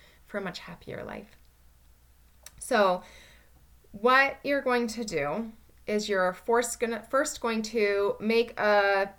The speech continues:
note or write down what it, the habit is that you want to create or you want to get rid of. Okay, so write that down. Then spend the next week, before you do anything to work on the habit, spend the next week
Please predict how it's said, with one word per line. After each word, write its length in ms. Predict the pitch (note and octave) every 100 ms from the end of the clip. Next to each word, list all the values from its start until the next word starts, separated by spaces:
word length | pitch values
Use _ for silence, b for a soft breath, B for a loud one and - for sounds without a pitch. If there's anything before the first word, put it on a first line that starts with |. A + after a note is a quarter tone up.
| -
note 560 | G3+ G3+ A#3+ B3 - -
or 160 | G3
write 280 | F#3 A3 A3
down 460 | A3 G3+ G3+ G3 F#3
what 180 | G3+ G#3
it, 240 | - -
the 80 | G#3+
habit 420 | - F#3+ G#3 F3
is 200 | F3+ F#3
that 160 | F#3 E3+
you 100 | F#3
want 200 | F3 -
to 100 | E3+
create 440 | - G3 B3+ D4+ G3
or 60 |
you 120 | G3+
want 160 | F3+ -
to 80 | F#3+
get 180 | F3 -
rid 120 | -
of. 200 | - - _ _ _ F3+
Okay, 260 | E3+ F#3
so 160 | G#3+ F#3
write 260 | F3 G#3 G#3
that 180 | A3
down. 280 | F#3 C#3+ - - B B B B
Then 720 | G#3+ B3+ D4 B3+ F#3+ F3+ A3+ D4+
spend 540 | - - - G#3+ A#3+ A3
the 160 | A3+
next 460 | G3+ G#3 - - -
week, 640 | A3+ B3 F#3 G#3+ - - -
before 260 | G#3 A3
you 120 | B3 C4+
do 140 | C#4
anything 420 | B3+ B3 B3+ A#3+
to 100 | A#3
work 200 | G#3+ G#3+
on 80 | G#3+
the 80 | G#3+
habit, 320 | D#3+ - -
spend 320 | - F#3+ F#3
the 140 | F3 F3
next 400 | F3+ C4 - B3
week 800 | A3 A#3+ A#3 F#3 A3 - -